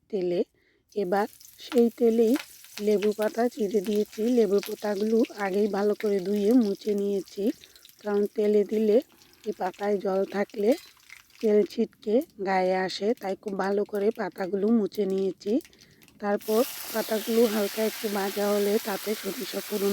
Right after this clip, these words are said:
দিয়ে দিলাম। আর সরিষা ভাজা হলে এবার হেলাঞ্চো শাকের কুচিগুলো দিয়ে হালকা একটু ভেজে নেব। সামান্য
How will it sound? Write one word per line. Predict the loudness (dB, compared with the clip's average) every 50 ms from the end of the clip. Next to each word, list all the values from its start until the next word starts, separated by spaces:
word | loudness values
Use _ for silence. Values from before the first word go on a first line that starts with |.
| 0 0
দিয়ে | 0 0 0 0
দিলাম। | 0 -2 -2 0 2 2 2 0 0 -2 -10 -16 -16 -16 -16 -16 -16 -16 -12 -8
আর | -8 -8
সরিষা | -6 -4 -4 -2 -2 -2 -4 0 0 0
ভাজা | 2 2 2 0 0 0 0 2
হলে | 2 2 2 2 2 0 -2 -2 -8
এবার | -8 -6 -2 -2 -2 -4 -4 -10 -14 -14 -14 -14 -14 -14 -10 -2
হেলাঞ্চো | 0 2 4 4 4 2 0 -2 -2 -2 0 0 0 -2 -4 -8
শাকের | -6 -6 -6 -4 -4 -6 -6 -6 -6
কুচিগুলো | -8 -8 -8 -6 -6 -6 -6 -4 -2 0 0 0 0 -4 -12 -18 -12 -8 -8 -6 -4
দিয়ে | -4 -2 0 2 0 0 0 -4 -12 -20 -20 -18 -18 -12 -6
হালকা | -2 -2 0 -2 -2 0 0 2 2
একটু | 0 -2 -6 -6 -2 -2 -2 -2 -4 -12 -16 -10 -6 -4
ভেজে | -4 -2 -4 -4 -2 -2 -2
নেব। | 0 0 -2 0 0 -2 -2 -2 -4 _ _ _ _ _ _ -20 _ _ _ _ _ _ _ _ _ _ _ _ _ _ _ _ _ -14
সামান্য | -8 -4 -2 0 2 2 4 4